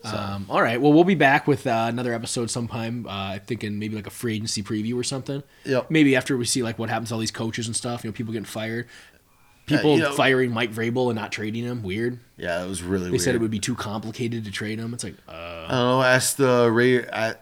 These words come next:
Speaker 1: ask the Raiders and the Bucks how complicated
Speaker 2: Yeah,
Speaker 1: it was.
Speaker 2: do you think,
Speaker 1: They
Speaker 2: like,
Speaker 1: just swapped
Speaker 2: didn't
Speaker 1: picks.
Speaker 2: Sean Payton just get fucking
Speaker 1: Yes.
Speaker 2: traded last year? Like,
Speaker 1: Yes.
Speaker 2: I guess the Titans just didn't wanna wait.
Speaker 1: It's
Speaker 2: 'Cause Vrabel's probably, I, it's whatever. I don't know. That's fucking weird. But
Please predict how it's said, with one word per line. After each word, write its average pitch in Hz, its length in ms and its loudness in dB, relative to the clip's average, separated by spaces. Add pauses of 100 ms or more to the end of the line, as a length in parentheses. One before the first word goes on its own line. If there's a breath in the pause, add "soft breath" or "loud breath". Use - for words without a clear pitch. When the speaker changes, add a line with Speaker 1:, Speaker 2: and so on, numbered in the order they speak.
Speaker 1:
ask 110 260 -2
the 113 40 -4
Raiders 113 340 0
and 101 80 -2
the 95 60 -2
Bucks 107 240 -4
how 87 140 -8
complicated 90 500 -4
Speaker 2:
Yeah, 202 180 4
Speaker 1:
it - 40 -6
was. 92 140 -6
Speaker 2:
do 160 40 -4
you 220 80 -4
think, 254 140 -8
Speaker 1:
They 110 60 2
Speaker 2:
like, 107 40 2
Speaker 1:
just 120 220 2
swapped 104 300 -2
Speaker 2:
didn't 151 180 6
Speaker 1:
picks. 98 80 4
Speaker 2:
Sean 185 220 4
Payton 143 280 -2
just 104 300 -4
get 127 180 -2
fucking 131 300 -8
Speaker 1:
Yes. 95 140 0
Speaker 2:
traded 117 200 -2
last 107 300 -6
year? 90 160 -8
Like, 104 100 -6
Speaker 1:
Yes. - 360 -4 (300)
Speaker 2:
I 123 60 -12
guess 107 240 -6
the 104 100 -10
Titans 101 220 -6
just 101 140 -6
didn't 98 160 -6
wanna 87 120 -6
wait. 82 360 -12 (1080 soft breath)
Speaker 1:
It's 107 160 -8
Speaker 2:
'Cause 117 120 0
Vrabel's 127 280 4
probably, 107 320 -4 (140)
I, 104 140 -6 (180)
it's 95 220 -16
whatever. 90 460 -12
I 113 140 -2
don't 82 120 -12
know. 78 80 -16
That's 87 160 -14
fucking - 260 -18
weird. - 240 -20
But 78 180 -16